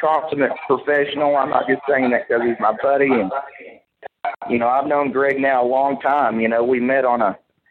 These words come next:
little bitty show somewhere in the South in front of twenty fans, and,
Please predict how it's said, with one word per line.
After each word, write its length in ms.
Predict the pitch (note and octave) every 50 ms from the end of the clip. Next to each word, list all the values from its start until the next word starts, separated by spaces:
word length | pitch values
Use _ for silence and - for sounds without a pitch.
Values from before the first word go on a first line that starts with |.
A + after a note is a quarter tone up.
| _ _ _ _ _ _ -
little 300 | B2 B2+ C#3+ D3+ D3+ C#3+
bitty 380 | - B2+ C#3+ D3+ D3 C3 B2 - - -
show 340 | - C#3+ D3 D3+ D3+ D3 D3 D3 -
somewhere 400 | D3 C#3 C#3 C#3+ D3+ D3 C#3+ C#3+
in 60 | C3+ B2
the 140 | G#2+ - -
South 400 | D3 C3 C3+ C#3+ C#3+ C#3 C#3 B2
in 120 | A#2 G#2 G#2 C3+
front 240 | C3 C3+ B2+ A2+ -
of 60 | -
twenty 360 | - D3+ D#3 D#3 D#3 C#3 - -
fans, 460 | - C#3+ D3+ C#3+ C#3 B2+ B2 B2+ B2+ -
and, 160 | F#2 F#2+